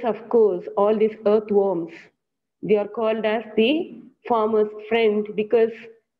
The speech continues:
they decompose everything and they till the soil and give. Okay, that is why they are called as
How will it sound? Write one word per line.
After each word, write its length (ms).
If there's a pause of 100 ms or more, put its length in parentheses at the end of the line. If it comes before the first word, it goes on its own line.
they 80
decompose 600
everything 640 (360)
and 120
they 100
till 240
the 180
soil 360
and 220
give. 160 (1300)
Okay, 380
that 180
is 80
why 160
they 80
are 60
called 340
as 200